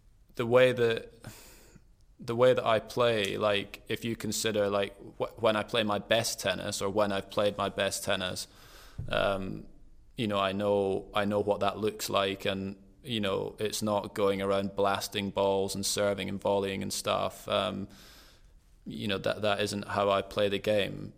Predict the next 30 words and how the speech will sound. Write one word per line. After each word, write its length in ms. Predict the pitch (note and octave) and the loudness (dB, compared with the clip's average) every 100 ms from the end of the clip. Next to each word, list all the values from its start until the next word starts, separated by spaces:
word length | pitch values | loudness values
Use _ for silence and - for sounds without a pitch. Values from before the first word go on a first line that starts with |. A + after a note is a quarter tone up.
| - | -6
If 160 | G#2 | 2
I 280 | G#2+ G#2 G2+ | 4 4 0
do, 540 | F2+ A#2 A#2+ G#2 F#2+ G#2+ | -2 0 2 2 -2 -2
let's 240 | G#2+ G#2+ | -2 0
say, 360 | - G#2 G2+ G2+ - - - - - - | -2 0 0 -4 -12 -20 -20 -20 -20 -14
you 120 | - G#2 | -8 -4
know, 160 | F#2+ | -4
you 180 | G2+ G2+ | -4 -4
start 500 | F#2+ - G#2 G2 - | -4 2 2 2 0
serve 360 | - G#2+ G2+ G2+ | 0 2 2 4
volleying 520 | G2+ G2+ G2 F#2+ G2 | 4 4 0 -2 -4
and 220 | G2 G2 - - | -6 -8 -12 -14
returning 640 | G#2+ G2+ - A2 G#2 G2+ F#2+ | -6 -4 0 2 2 0 -2
and 100 | G2 | 0
coming 280 | G#2+ G#2 | 0 0
into 200 | G2 G2 | -2 -2
the 80 | G2+ | -2
net 320 | G2 G2+ G#2 - | 0 0 0 -4
and 140 | G2 | -6
things 260 | G#2 G#2 G2+ | -4 -2 0
like 140 | G2+ | 0
that, 320 | G2+ G2 - - - - - - - - - | 0 -2 -4 -12 -20 -20 -20 -20 -20 -14 -2
um, 460 | G#2 G2 G2 G2 - - - - - - | 0 2 0 -6 -10 -18 -20 -20 -20 -6
it 140 | A#2+ | -4
has 220 | A2 A2+ | 0 0
to 100 | - | 0
be 120 | A#2 G#2+ | -2 -2
successful. 920 | - G#2 - A2+ - - G1+ - - - - _ - - - - - _ - - - | -2 -4 0 0 0 -4 -6 -8 -14 -20 -20 _ -20 -20 -20 -20 -20 _ -20 -20 -8
You 120 | A2 | -4
know, 340 | G#2 G2 F#2+ | 0 0 -2